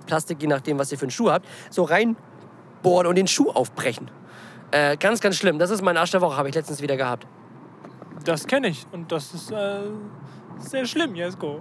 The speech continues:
Speaker 1: Dann sind meine ganzen Schuhe kaputt, deswegen immer schön Naturrasen. Aber nein, da will sich ja keiner mehr drum kümmern.
Speaker 2: Ja, das ist natürlich ein Fakt.
Speaker 1: Das ist auf jeden Fall ein Fakt.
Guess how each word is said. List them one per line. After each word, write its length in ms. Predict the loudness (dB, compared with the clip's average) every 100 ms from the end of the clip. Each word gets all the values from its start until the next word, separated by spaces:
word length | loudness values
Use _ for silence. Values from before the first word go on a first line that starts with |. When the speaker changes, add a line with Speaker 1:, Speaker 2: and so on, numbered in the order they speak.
| -12
Speaker 1:
Dann 80 | -14
sind 60 | -2
meine 100 | 2
ganzen 220 | 4 4
Schuhe 220 | 4 4 6
kaputt, 340 | 4 4 4
deswegen 300 | 4 2 4
immer 120 | 4
schön 140 | 4 2
Naturrasen. 500 | 2 4 4 4 4
Aber 140 | 4
nein, 400 | 4 4 6 4
da 80 | 4
will 80 | 4
sich 60 |
ja 60 | 2
keiner 180 | 4 4
mehr 100 | 4
drum 180 | 2
kümmern. 280 | 2 2 0 -8 -20 -20 -20 -20 -16
Speaker 2:
Ja, 120 | -12
das 140 | -8 -6
ist 100 | -4
natürlich 440 | -4 -4 -6 -8 -16 -20 -20 -18 -12
ein 60 |
Fakt. 280 | -4 -4 -4 -12 -20 -20 -10
Speaker 1:
Das 200 | -6 -2
ist 120 | 0 2
auf 120 | 4
jeden 220 | 2 2
Fall 160 | 2 2
ein 80 |
Fakt. 280 | 2 0 0